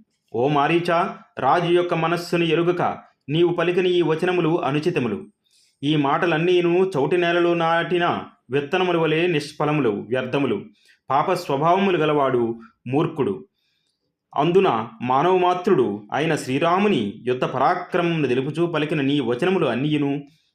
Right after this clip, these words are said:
ఏమాత్రము నన్ను భయపెట్టజాలవు. వాటికి నేను భయపడను. అనగా నేను అతనితో యుద్ధమునకు వెనుకాడను. సీతాపహరణ య-, ప్రయత్నమును విరమించుకొనను."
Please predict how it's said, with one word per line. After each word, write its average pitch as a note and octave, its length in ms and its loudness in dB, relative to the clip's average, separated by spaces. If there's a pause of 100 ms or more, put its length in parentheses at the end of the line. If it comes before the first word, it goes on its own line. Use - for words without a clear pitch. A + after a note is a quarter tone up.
ఏమాత్రము D3+ 720 0
నన్ను C#3+ 260 0
భయపెట్టజాలవు. A#2 1040 -2 (720)
వాటికి D#3 340 0
నేను D3 200 0
భయపడను. A#2 640 -4 (540)
అనగా D3 340 0
నేను E3 260 0
అతనితో D3+ 400 0
యుద్ధమునకు D#3+ 460 0
వెనుకాడను. A#2+ 720 -2 (340)
సీతాపహరణ E3 760 0
య-, D3 160 0
ప్రయత్నమును C#3 680 -4
విరమించుకొనను." B2 1000 -4